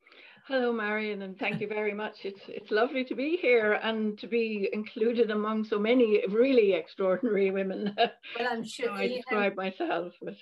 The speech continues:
Speaker 2: and, and we, we can't actually see you, but we know you're there. And
Speaker 1: Oh.
Speaker 2: I, I think, I think there are, no, we can see you, but we can't see your audience.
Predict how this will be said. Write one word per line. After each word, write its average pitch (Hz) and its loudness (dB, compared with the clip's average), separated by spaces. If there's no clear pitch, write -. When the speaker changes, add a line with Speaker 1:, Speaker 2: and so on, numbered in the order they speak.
Speaker 2:
and, 240 -6
and 269 -4
we, 269 -4
we 285 -6
can't 311 -4
actually 285 -8
see 262 -6
you, 320 -4
but 285 -10
we 277 -6
know 254 -2
you're 233 -4
there. 175 -6
And 220 -4
Speaker 1:
Oh. 269 2
Speaker 2:
I, 214 -6
I 214 -12
think, 226 -6
I 240 -6
think 285 -2
there 269 0
are, 240 -4
no, 240 4
we 240 -6
can 240 -6
see 294 0
you, 262 0
but 208 -2
we 240 -2
can't 269 0
see 269 -4
your 254 -2
audience. 185 -6